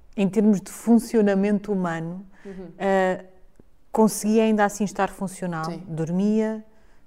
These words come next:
Speaker 1: ah,
Speaker 2: Sim.
Speaker 1: comia? Houve ali fases em que até isso era um esforço demasiado grande? Tirando talvez aqueles primeiros quinze dias, direi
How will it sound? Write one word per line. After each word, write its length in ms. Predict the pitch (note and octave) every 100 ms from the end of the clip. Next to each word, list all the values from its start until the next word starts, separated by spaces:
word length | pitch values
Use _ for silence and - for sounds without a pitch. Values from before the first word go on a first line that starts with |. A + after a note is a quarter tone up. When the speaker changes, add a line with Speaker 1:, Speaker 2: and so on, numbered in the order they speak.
| -
Speaker 1:
ah, 260 | F3+ F3+ F3
Speaker 2:
Sim. 80 | -
Speaker 1:
comia? 680 | F#3 F3+ F#3+ G#3 G3+ G3 -
Houve 340 | F#3+ G3 F3+
ali 160 | F#3+ F#3+
fases 420 | - G3+ F#3+ F#3
em 120 | F#3
que 460 | F#3 - G3 F#3 F3+ - -
até 300 | F#3 F#3+ F#3+
isso 520 | G3 G3 G3 - - - - - - -
era 140 | F3+
um 40 | F3+
esforço 400 | - F#3+ F3+ -
demasiado 460 | F#3 D#3+ F3 E3
grande? 300 | D#3+ D3+ D3+ D3+ - - - - - - - -
Tirando 300 | D4+ D#4+ D4+
talvez 280 | C4 A3+ A3+
aqueles 260 | A#3 A3+
primeiros 320 | - A3 A3 A3
quinze 280 | - G#3+
dias, 460 | F#3+ B3 F3+ D#3+ - F#3+
direi 440 | F#3 A3+ A#3 A3+